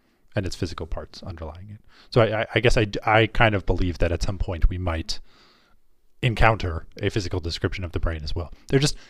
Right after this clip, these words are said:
has yet to be one. There can be, uh, there can be things that are unexplained, but there has yet to be one that is not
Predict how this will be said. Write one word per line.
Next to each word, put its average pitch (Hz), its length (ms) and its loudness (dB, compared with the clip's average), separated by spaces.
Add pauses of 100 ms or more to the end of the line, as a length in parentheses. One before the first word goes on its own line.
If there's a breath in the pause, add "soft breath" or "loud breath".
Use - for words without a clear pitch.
has 127 200 4
yet 151 220 4
to - 80 10
be 127 160 2
one. 85 320 -2
There 113 140 -2
can 135 100 0
be, 139 120 4
uh, 131 120 2
there 131 140 2
can 135 100 -4
be 139 80 2
things 127 200 -2
that 104 120 -2
are 95 60 2
unexplained, 87 580 -6 (240 loud breath)
but - 100 -2
there 110 100 4
has 107 160 2
yet 117 240 4
to 127 60 4
be 104 140 0
one 92 180 0
that 85 140 -4
is 90 120 -4
not 95 440 -2